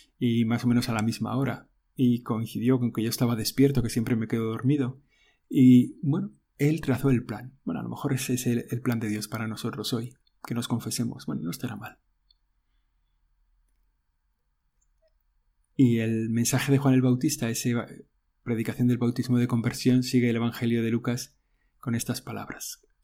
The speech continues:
Predicando un bautismo de conversión para perdón de los pecados. Y sigue, "Como está escrito en el libro de los oráculos del profeta Isaías, voz del que grita en el desierto, preparad el camino del Señor,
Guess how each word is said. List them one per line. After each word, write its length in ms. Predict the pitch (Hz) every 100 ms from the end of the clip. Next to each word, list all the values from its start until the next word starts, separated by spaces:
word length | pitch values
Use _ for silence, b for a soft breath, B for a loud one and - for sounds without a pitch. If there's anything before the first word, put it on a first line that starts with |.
| _ _ _ _ _ _ _ _ _ _ _ _ _ _ _ _ _ _ _ _ _ _ _ _ _ _ _
Predicando 400 | - 131 131 131
un 60 | 123
bautismo 320 | 117 127 127
de 80 | 123
conversión 320 | 123 123 170
para 180 | 143 123
perdón 220 | 131 131
de 60 | 117
los 120 | 104
pecados. 420 | - 104 71 - 127
Y 60 |
sigue, 280 | - 113 104
"Como 240 | 131 120
está 180 | 123 -
escrito 360 | 147 - 175 180
en 80 | 143
el 120 | 123
libro 240 | 156 180
de 80 | 160
los 200 | 127 123
oráculos 420 | 117 139 165 170
del 140 | 156 120
profeta 420 | 127 151 156 175
Isaías, 800 | 135 - 107 123 90 - - _
voz 440 | 127 123 185 196
del 320 | 135 123 120 113
que 140 | 117
grita 360 | 131 135 131 117
en 80 |
el 140 | 113 110
desierto, 760 | 107 - 156 175 - 196 202 b b b b
preparad 480 | 131 127 120 135 139
el 140 | 123
camino 320 | 123 117 113 110
del 160 | 110
Señor, 500 | - 107 107 107 -